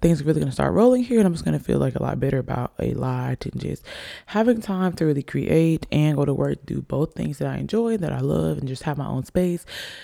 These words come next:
just to really, like, be somewhere where I'm like, "This is literally, like, this is my first big girl apartment." I'm twenty,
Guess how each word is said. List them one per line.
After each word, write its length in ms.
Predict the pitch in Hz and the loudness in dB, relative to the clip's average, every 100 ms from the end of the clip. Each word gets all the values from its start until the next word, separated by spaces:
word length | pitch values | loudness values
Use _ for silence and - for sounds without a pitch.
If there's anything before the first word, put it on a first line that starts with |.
| - - | -20 -6
just 220 | 311 330 | -4 -4
to 100 | - | -2
really, 280 | 330 339 302 | 0 2 0
like, 260 | 262 190 131 | -2 -8 -4
be 140 | 147 | -4
somewhere 300 | 147 175 165 | -2 -4 -2
where 80 | 160 | -4
I'm 100 | 151 | -4
like, 240 | 143 127 | -6 -8
"This 280 | 117 139 - | -6 -8 -8
is 160 | 196 165 | -14 -6
literally, 420 | 131 131 143 156 | -4 -2 -2 -2
like, 180 | 156 - | -4 -2
this 140 | 160 | -2
is 60 | - | 0
my 100 | 196 | -2
first 280 | 180 170 - | 0 -2 0
big 140 | 143 | -2
girl 160 | 147 160 | 0 -2
apartment." 560 | 156 160 165 165 175 _ _ _ _ _ _ _ _ _ | -2 -4 -2 -4 -6 _ _ _ _ _ _ _ _ _
I'm 120 | - 151 | -4 -2
twenty, 260 | 151 147 | 0 -4